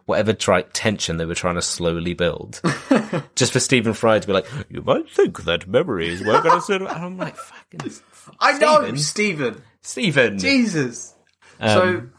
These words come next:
Speaker 2: but yeah, like,
Speaker 1: Yeah.
Speaker 2: it, it, uh,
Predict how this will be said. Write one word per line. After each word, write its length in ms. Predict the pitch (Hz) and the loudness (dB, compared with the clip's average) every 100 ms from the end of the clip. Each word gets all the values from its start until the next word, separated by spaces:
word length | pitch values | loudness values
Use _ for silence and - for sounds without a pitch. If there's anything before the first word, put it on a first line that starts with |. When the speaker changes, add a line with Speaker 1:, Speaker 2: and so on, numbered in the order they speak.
| - - | -20 -6
Speaker 2:
but 200 | 147 170 | -4 2
yeah, 200 | 147 110 | 2 2
like, 340 | 113 107 - _ _ - | 0 -2 -10 _ _ 0
Speaker 1:
Yeah. 200 | 87 78 - | 0 0 -4
Speaker 2:
it, 140 | - - | -16 -6
it, 400 | 87 143 - 104 | 0 0 -2 -8
uh, 180 | 87 | -8